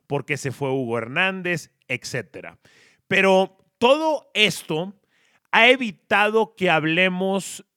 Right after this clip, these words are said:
de un tercer nivel más profundo, de un, eh, nivel, eh, que por lógica a los equipos les conviene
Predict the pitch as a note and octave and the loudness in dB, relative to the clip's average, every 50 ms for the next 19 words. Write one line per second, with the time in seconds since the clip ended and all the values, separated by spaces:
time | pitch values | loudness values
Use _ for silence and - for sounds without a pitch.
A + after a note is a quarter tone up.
0 | _ _ _ _ C3+ B2+ A#2+ E3+ E3+ E3+ F3 G3 A3 A3 A3+ A3 A3 F#3+ - - | _ _ _ _ -12 -4 -2 0 2 2 2 2 0 0 -2 -2 -4 -8 -6 -4
1 | F#3 E3 D#3 D3 C#3+ - - - F3 F3 E3+ E3 E3 E3 D#3+ D#3 D3 C#3+ C3 C#3 | -2 -2 0 -2 -4 -6 -4 -2 0 0 0 0 -2 -6 -8 -8 -8 -8 -6 -4
2 | C#3+ D3 D3+ D3+ D3 C#3+ C3+ C3+ C#3 C#3+ C#3+ C3+ - - - - C#3+ C#3 - - | -4 -2 -2 -4 -6 -6 -6 -4 -4 -4 -4 -6 -8 -12 -8 -4 -4 -4 -4 -6
3 | - D#3 D#3+ D#3+ D3+ D3+ C#3+ A#2+ G2 E2 E2 _ _ _ _ _ _ _ _ _ | -8 -8 -8 -8 -8 -10 -12 -14 -16 -18 -20 _ _ _ _ _ _ _ _ _
4 | _ _ _ _ _ _ _ _ C3 A#2+ D#3+ F3+ F3+ F#3+ G#3 A3+ A#3 B3 B3 B3 | _ _ _ _ _ _ _ _ -10 -6 -4 -4 -4 -2 -2 -4 -4 -4 -4 -6
5 | G#3 E3 F#3 F3+ F3 E3+ E3+ D#3+ - - E3+ E3+ F3+ F3+ E3+ E3 F#3 G3 G#3 G#3+ | -8 -6 -4 -4 -4 -4 -4 -6 -10 -10 -10 -10 -8 -6 -6 -2 -2 0 0 0
6 | G#3+ G#3+ G#3+ G3 F3 - - _ D3 C#3 C#3+ C#3 _ - E3+ D#3+ - - F3 F3 | -2 -4 -6 -8 -10 -14 -14 _ -10 -10 -10 -10 _ -4 -4 -4 -2 -2 0 0
7 | D#3 E3 F3 G3+ A3+ B3 - - - G3 E3 - _ - D3 C#3 C#3 D3 D3 C#3+ | 2 2 4 4 4 4 2 0 -6 -12 -12 -12 _ -8 -8 -8 -8 -10 -14 -18
8 | _ _ _ _ _ _ _ _ _ _ _ _ _ D3+ D#3+ D#3 D#3+ D3+ - F3+ | _ _ _ _ _ _ _ _ _ _ _ _ _ 0 0 0 0 -2 -4 -8
9 | C#3 - G3 G#3 - - A3+ A3 G#3+ F#3+ - - - - D#3 E3+ E3+ E3+ D#3+ - | -6 -6 -8 -8 -6 -2 -2 -2 -2 -2 -4 -12 -14 -10 -6 -4 -2 -4 -4 -4
10 | - - F3+ E3+ D#3+ D#3+ E3 D#3 E3+ F3+ F#3+ G3+ G#3 G3 F#3+ F3+ E3+ D3 B2+ G#2+ | -6 -6 -6 -6 -6 -6 -8 -6 -2 0 0 2 0 0 -4 -6 -6 -6 -8 -10
11 | G#2 _ | -14 _